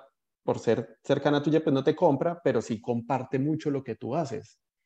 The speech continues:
Entonces, esa persona puede ser que llame la atención o ese contenido que ya vimos que es el contenido,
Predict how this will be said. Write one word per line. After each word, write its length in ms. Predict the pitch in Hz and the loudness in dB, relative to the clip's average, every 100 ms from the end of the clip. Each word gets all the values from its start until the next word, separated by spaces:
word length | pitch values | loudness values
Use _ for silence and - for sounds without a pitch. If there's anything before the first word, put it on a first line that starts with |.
| _ _ _ _ _ _ | _ _ _ _ _ _
Entonces, 600 | 269 123 117 113 113 139 156 | -4 -4 2 0 2 2 2
esa 240 | 143 151 | 2 0
persona 500 | 143 131 127 120 120 | 0 0 0 0 0
puede 220 | 143 139 | 2 2
ser 200 | 143 143 | 2 -2
que 140 | 151 139 | -2 0
llame 240 | 143 147 | 0 2
la 80 | 147 | -2
atención 500 | 143 110 - 123 127 | -2 -6 -2 -2 -2
o 40 | |
ese 160 | 113 120 | -4 -4
contenido 520 | 131 120 110 110 113 | -4 -2 0 0 -2
que 120 | 127 | -2
ya 120 | 113 | -2
vimos 320 | 110 165 180 - | 0 -2 -4 -4
que 200 | 160 147 | 0 0
es 80 | |
el 100 | 143 | 0
contenido, 540 | 139 120 113 110 107 | -4 -8 -6 -8 -10